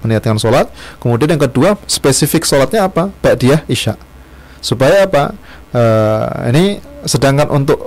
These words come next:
eh, kewajiban ataupun fardunya di sini tidak perlu. Kenapa? Karena kalau namanya sholat nafilah ini dia, eh, ya dia akan menjadi, tidak perlu kita sebutkan dia itu nafilah, karena yang namanya sholat nafilah pasti dia hukumnya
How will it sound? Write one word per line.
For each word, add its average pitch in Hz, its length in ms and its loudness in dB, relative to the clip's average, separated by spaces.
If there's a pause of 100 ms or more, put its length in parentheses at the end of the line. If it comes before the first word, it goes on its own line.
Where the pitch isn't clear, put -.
eh, 165 640 -14 (240)
kewajiban 147 440 2
ataupun 143 200 0
fardunya 131 400 0
di 117 80 -4
sini 131 160 0
tidak - 240 0
perlu. 165 160 0
Kenapa? 220 240 0
Karena 135 160 0
kalau 170 240 0
namanya 123 400 0
sholat 117 240 0
nafilah 117 320 0
ini 123 160 -2
dia, 160 240 0 (480)
eh, 117 240 2
ya 107 80 2
dia 180 320 0
akan 143 360 -4 (360)
menjadi, 117 400 0
tidak 135 240 2
perlu 131 160 0
kita 120 240 0
sebutkan 117 480 -2
dia 117 160 2
itu 143 160 0
nafilah, 151 320 0
karena 185 240 0
yang 117 80 -2
namanya 110 160 -2
sholat 98 160 -2
nafilah 113 240 -2
pasti 151 240 0
dia 151 160 2
hukumnya 123 320 -2